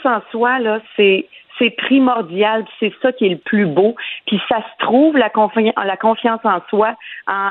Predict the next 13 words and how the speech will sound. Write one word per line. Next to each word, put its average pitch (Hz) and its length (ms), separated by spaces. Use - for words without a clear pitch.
en 196 220
acceptant 226 760
qu'on 208 200
est 196 240
unique, 180 380
puis 233 140
en 220 160
mettant 269 420
de 226 100
l'avant, 247 460
justement, 185 640
cette 175 120
singularité-là. 170 920